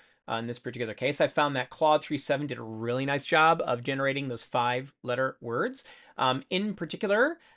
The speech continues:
uh, I wanted to make sure that they were random, so it wasn't the same word every time. You'll notice my temperature is very high. I wanted it to be very creative. Um, but if I take a look at the playground, now I just gave away the answer, which is okay. Um, eh,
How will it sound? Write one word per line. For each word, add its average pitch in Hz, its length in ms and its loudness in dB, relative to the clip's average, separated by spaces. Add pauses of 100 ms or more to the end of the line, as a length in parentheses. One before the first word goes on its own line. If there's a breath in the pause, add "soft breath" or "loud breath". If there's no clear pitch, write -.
(140 soft breath)
uh, 139 680 2
I 147 160 4
wanted 151 320 2
to 156 80 2
make 156 200 -2
sure 165 320 2
that 147 100 -4
they 131 120 2
were 127 160 0
random, 127 640 -2
so 151 160 0
it 123 60 -12
wasn't 120 220 -4
the 120 80 -12
same 120 220 -6
word 185 220 0
every 202 200 2
time. 190 280 0
You'll 165 120 0
notice 120 280 -2
my 107 80 -6
temperature 170 540 -2
is 101 280 -8
very 104 540 -2
high. 156 260 0
I 170 40 -4
wanted 110 240 -6
it 107 80 -18
to 113 40 -14
be 110 220 -8 (240 soft breath)
very 120 320 -2
creative. 135 560 -2 (380 loud breath)
Um, 127 400 2 (200)
but 175 200 4 (240)
if 180 140 0
I 220 80 2
take 359 180 -6
a 466 40 4
look 381 120 0
at 262 60 -4
the 294 60 -10
playground, 147 600 2 (140)
now 160 80 -2
I 180 60 0
just 190 180 -4
gave 208 140 0
away 180 140 2
the 151 160 0
answer, 180 260 0
which 156 180 -2
is 117 80 -6
okay. 101 340 -8 (320 soft breath)
Um, 135 280 0
eh, - 100 -2